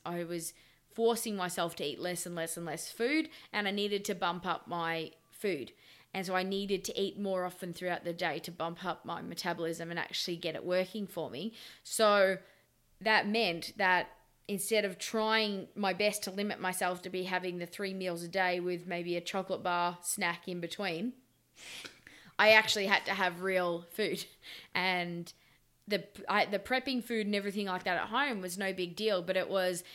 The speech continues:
then taking multiple containers of food with me to work, because I obviously needed more than one meal while I was at work for eight hours. So then I felt like people were gonna judge me at work for,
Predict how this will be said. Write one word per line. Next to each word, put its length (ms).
then 460
taking 720
multiple 960
containers 600
of 80
food 260
with 140
me 120
to 60
work, 440
because 240
I 60
obviously 280
needed 500
more 200
than 160
one 260
meal 380
while 260
I 20
was 140
at 100
work 320
for 140
eight 160
hours. 480
So 680
then 520
I 100
felt 280
like 180
people 280
were 120
gonna 220
judge 420
me 140
at 100
work 400
for, 300